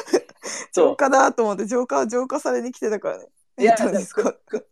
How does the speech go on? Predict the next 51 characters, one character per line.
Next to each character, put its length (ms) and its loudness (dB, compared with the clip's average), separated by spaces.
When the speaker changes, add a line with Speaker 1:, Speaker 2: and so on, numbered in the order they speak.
Speaker 1:
今、 240 -2
え、 320 -4
ク 120 -4
ル 160 2
ー 60 0
も 80 -8
や 100 -4
っ 80 -14
て 100 -4
る 100 -8
じ 80 -6
ゃ 60 -2
ん。 60 -16
ク 160 -4
ル 60 -4
ー 200 -2
も 320 -4
や 100 -6
っ 60 -20
ぱ 120 2
り 60 6
こ 60 4
う、 20 2
Speaker 2:
う 60 2
ん。 100 -6
Speaker 1:
や 60 -12
ら 100 -4
な 140 -6
き 100 -10
ゃ 60 -2
っ 80 -20
て 100 -20
仕 180 -14
事 240 -6
化 160 0
し 200 -14
ち 80 -2
ゃ 20 0
っ 140 -6
た 80 -2
り 80 -8
す 100 -20
る 100 -12
時 140 -18
も 120 -4
あ 40 0
る 120 -2
の 100 -10
よ。 100 -14
こ 260 -10
う、 40 -20